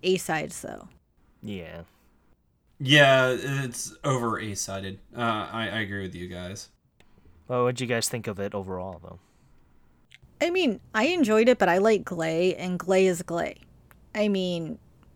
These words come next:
Speaker 1: I know what I'm getting from them. I know what I expect, and I enjoy their music style. They do have some good guitar riffs when they go on 'em,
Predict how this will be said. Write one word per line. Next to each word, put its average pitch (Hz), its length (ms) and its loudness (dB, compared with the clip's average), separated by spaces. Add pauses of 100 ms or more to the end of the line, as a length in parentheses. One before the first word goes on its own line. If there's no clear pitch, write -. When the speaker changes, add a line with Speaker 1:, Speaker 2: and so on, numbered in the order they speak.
Speaker 1:
I 226 200 6
know 214 180 8
what 214 160 8
I'm 196 160 4
getting 180 300 0
from 214 180 2
them. 202 260 4
I 180 100 2
know 180 120 2
what 185 140 6
I 175 60 4
expect, 160 760 -2 (320)
and 160 800 -6 (160)
I 185 140 6
enjoy 175 500 2
their 165 140 -2
music 165 340 -6
style. 175 460 4
They 175 120 0
do 180 200 0
have 175 260 0
some 175 220 -6
good 165 240 -8
guitar 220 340 4
riffs 220 720 4 (560)
when 226 160 4
they 220 140 4
go 208 180 6
on 202 260 4
'em, 190 460 2